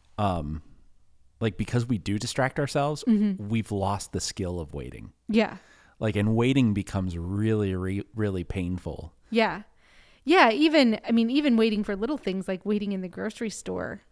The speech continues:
Speaker 2: I notice the number of times when my phone comes out and I'm scrolling through something, I'm
Speaker 1: It's a
Speaker 2: checking email, I'm doing something,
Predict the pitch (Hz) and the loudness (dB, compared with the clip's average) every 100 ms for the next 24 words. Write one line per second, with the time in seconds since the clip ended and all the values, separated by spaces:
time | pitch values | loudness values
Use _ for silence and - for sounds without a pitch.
0 | - 196 196 190 190 - 202 175 185 - | -8 -4 -2 -2 -4 -4 -6 -4 -8 -8
1 | 175 - 190 - - 196 196 196 214 214 | -12 -12 -16 -18 -10 -6 -6 -6 -6 0
2 | 320 370 - 180 - - - 202 226 226 | 0 0 -6 -12 -12 -16 -8 -4 -2 -2
3 | 240 - 202 - 160 98 135 202 202 214 | -4 -4 -8 -8 -14 -6 -4 -4 -6 -8
4 | 202 214 214 214 208 202 185 185 214 202 | -4 -2 -2 -2 -4 -6 -8 -6 -4 -4
5 | 202 214 196 170 180 190 | -4 -6 -6 -8 -10 -12